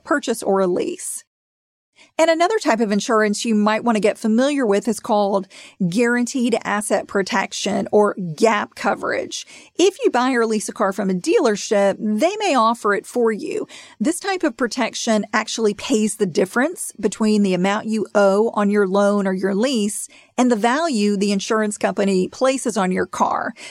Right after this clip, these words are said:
In other words, it protects you from the financial risk of getting upside down on a vehicle. And with most leases, they actually require gap coverage.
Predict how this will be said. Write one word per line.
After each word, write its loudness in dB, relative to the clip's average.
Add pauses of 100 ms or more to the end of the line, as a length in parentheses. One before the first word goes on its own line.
In 0
other 2
words, 4
it -4
protects -4
you 2
from 2
the 2
financial 0
risk 0
of 0
getting 2
upside -2
down 2
on 0
a 2
vehicle. 0 (340)
And 2
with 2
most 0
leases, 0
they 2
actually 0
require 0
gap -2
coverage. -6